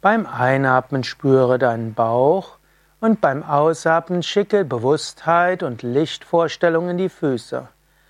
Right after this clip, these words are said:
Einatmen, Energie und Lichtvorstellung von Füßen zum Bauch und beim Ausatmen Energie vom Bauch zu den Füßen. Beim Einatmen spüre die Energie hochsteigen bis zum Bauch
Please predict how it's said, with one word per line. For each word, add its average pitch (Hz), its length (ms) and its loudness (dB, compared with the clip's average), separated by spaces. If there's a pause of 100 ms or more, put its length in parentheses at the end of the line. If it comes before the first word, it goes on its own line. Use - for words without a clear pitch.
(240)
Einatmen, 135 760 0
Energie 147 420 0
und 165 200 0
Lichtvorstellung 160 800 0
von 139 220 -4
Füßen 156 560 -2
zum 113 240 -10
Bauch 156 600 2 (500)
und 127 200 -2
beim 117 200 -4
Ausatmen 139 1000 2
Energie 127 460 0
vom 170 380 -2
Bauch 151 420 2
zu - 140 -6
den 175 180 0
Füßen. 127 640 -8 (760)
Beim 208 380 0 (100)
Einatmen 131 760 0
spüre 139 600 2
die 143 120 -2
Energie 139 460 0
hochsteigen 156 1160 0
bis 123 320 -6
zum 127 220 -2
Bauch 135 600 0